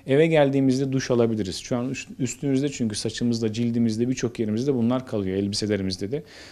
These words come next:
duş alabiliriz. Üçüncüsü, evimizde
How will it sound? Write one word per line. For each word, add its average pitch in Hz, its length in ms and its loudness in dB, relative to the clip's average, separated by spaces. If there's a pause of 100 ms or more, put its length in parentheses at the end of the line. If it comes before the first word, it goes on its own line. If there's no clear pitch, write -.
(140)
duş 127 180 0
alabiliriz. 156 440 2
Üçüncüsü, 175 580 0 (320)
evimizde 175 640 6